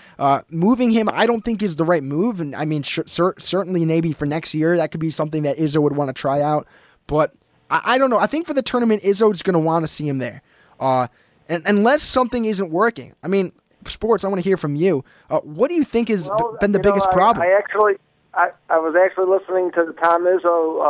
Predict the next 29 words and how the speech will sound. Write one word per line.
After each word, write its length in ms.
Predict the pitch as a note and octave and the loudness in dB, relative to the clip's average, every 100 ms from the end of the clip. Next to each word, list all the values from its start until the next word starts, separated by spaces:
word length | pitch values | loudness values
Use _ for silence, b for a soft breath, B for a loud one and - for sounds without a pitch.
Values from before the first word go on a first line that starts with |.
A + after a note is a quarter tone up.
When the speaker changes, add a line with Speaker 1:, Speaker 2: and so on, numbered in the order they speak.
| D3 | 0
Speaker 2:
uh, 20 | - - | -2 0
show 300 | D#3 D#3 D3+ | 2 4 2
a 40 | |
little 180 | D#3 D#3 | 2 4
earlier 340 | D#3+ G3+ E3+ C#3+ | 4 4 2 0
this 160 | C3+ C3 | -2 -4
evening, 340 | D3 C3 D3 C#3+ | -6 -2 -2 0
and 80 | D3+ | 0
he 80 | |
just 260 | D#3+ E3 - | 0 -2 0
said 200 | D#3+ D#3 | 0 0
we're 120 | C#3+ D3+ | -2 0
gonna 140 | D3+ | 2
have 120 | D3 C#3 | 2 2
a 60 | |
couple 320 | C3 D#3 D3+ C3+ | -2 -4 -4 -6
good 260 | D3+ D3+ | -4 -2
days 200 | D3+ D3+ C3 | 0 -2 -2
of 120 | B2 | -6
practice, 440 | D3+ D#3 D#3+ E3 - | 0 0 0 -6 -4
and 80 | C#3+ | 0
I 120 | D3 | 0
think 300 | - D3+ - | -2 -6 -6
he's 120 | D3 - | -12 -4
gonna 160 | C#3 C3+ | -4 0
get 160 | C#3 | 0
'em 140 | B2 C3 | 0 0
ready. 400 | C#3 D3 D#3+ D#3 | 0 0 -2 -4
And, 220 | A#2+ | -4